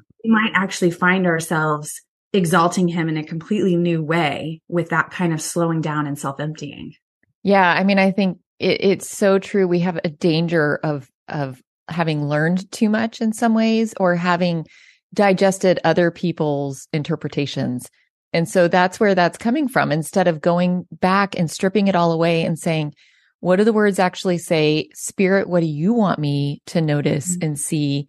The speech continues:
Speaker 2: And that is part of this process of Lectio and,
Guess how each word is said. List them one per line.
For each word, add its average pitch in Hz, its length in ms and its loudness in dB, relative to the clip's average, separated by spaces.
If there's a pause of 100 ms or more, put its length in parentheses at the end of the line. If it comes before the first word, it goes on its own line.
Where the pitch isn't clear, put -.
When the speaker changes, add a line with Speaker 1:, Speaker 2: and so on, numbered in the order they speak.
(380)
Speaker 2:
And 202 140 4
that 220 140 4
is 370 160 2
part 240 180 2
of 156 80 4
this 151 160 0
process 147 540 -2
of 156 180 0
Lectio 151 720 -2
and, 151 280 -2